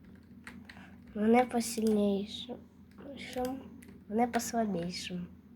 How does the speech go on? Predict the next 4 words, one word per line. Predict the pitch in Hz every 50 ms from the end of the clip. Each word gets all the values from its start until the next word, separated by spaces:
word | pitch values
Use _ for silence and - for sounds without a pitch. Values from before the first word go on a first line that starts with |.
| - - - - - - - - - - - - - - - - - -
Хай | - 233 226 214
бос | 190 185 185 190 185 175 - - - - - - - - - - -
саме | 190 180 180 175 175
давляться. | 180 185 175 170 175 180 180 180 185 - - - -